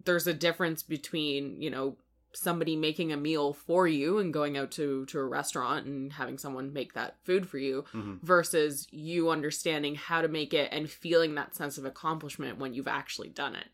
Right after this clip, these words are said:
Speaker 2: Right.
Speaker 1: Yeah, so that was nice. I liked it. I thought it was nice that Michael, <laughs> even though he makes the joke about, like, "Oh, keep it on hand," uh, he still decides, "No, I'm gonna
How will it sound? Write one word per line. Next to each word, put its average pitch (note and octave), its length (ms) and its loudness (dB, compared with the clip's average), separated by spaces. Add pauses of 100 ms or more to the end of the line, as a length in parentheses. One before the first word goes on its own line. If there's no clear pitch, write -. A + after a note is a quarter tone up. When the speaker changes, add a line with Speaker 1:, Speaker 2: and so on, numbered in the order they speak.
(200)
Speaker 2:
Right. F#2+ 280 2 (200)
Speaker 1:
Yeah, - 200 -6 (200)
so - 380 -10 (520)
that F4+ 100 10
was F#4+ 180 8
nice. D3+ 300 0
I B3 160 6
liked D3 300 2
it. C3 80 2
I C#3+ 240 2 (180)
thought D#3 140 4
it D3 40 2
was D3 140 -2
nice D3 180 -2
that C#3+ 140 0
Michael, C#3 580 0 (280)
<laughs> - 300 10
even B3+ 200 10
though B3 120 12
he A#3+ 80 12
makes G3 280 8
the F#3+ 80 4
joke E3+ 360 6
about, D3+ 220 2
like, D3 160 4
"Oh, D#3 240 6
keep D4+ 240 8
it B3 80 10
on F#3+ 200 12
hand," F#3+ 680 8 (580)
uh, C3 440 2
he F#3+ 200 -2
still F3 260 4
decides, D3 440 2
"No, D#4+ 160 4
I'm D#3 220 6
gonna E3 360 0